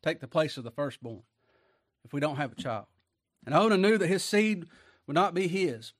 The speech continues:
And it came to pass when he went into his brother's wife that he spilled it on the ground, lest he should give his seed to his brother. And the thing which he did displeased the Lord. Therefore he slew him also.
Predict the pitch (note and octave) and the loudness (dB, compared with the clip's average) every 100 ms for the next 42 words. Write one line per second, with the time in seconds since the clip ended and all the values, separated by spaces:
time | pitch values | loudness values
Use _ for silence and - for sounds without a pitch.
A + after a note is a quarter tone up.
0 | _ C3+ - F3 G#3+ F3+ F3 F#3 G3+ - | _ -12 0 2 2 0 0 2 2 0
1 | D#3 D3 F3+ G3+ G3 F3+ D3+ F#3 F#3+ D#3 | -2 2 4 4 2 0 2 4 4 2
2 | D#3+ F#3 G3 F3 C#3 A#2+ - F#3 F#3+ F#3+ | 2 4 2 0 -4 -4 -2 -2 0 0
3 | G3+ F#3 F3 C3 G#2 _ _ _ _ - | 0 0 -2 -2 -8 _ _ _ _ -6
4 | C#3+ D3 D#3+ - C3 D#3 D3+ - F3 D#3+ | -2 0 -2 -2 -2 -2 -2 -2 0 0
5 | C3 C3+ A2+ C3 G3+ - _ _ _ _ | -2 -8 -4 -2 -2 -6 _ _ _ _
6 | _ _ _ _ _ _ A2 A2+ D3+ F3 | _ _ _ _ _ _ -12 -4 2 4
7 | E3+ D#3+ F3+ D#3+ E3+ C#3 D3+ - F#3+ G3 | 4 2 0 2 2 0 -4 -4 -2 0
8 | C#3+ - A2+ G#2+ G2+ G#2+ _ _ _ _ | -2 -6 -10 -10 -12 -16 _ _ _ _
9 | _ _ _ _ _ - C#3 - C#3+ B2+ | _ _ _ _ _ -8 -6 -4 -4 -4
10 | - C#3 C#3 C#3+ C3 B2 G#2+ - | -4 -2 -2 0 -2 -2 -8 -16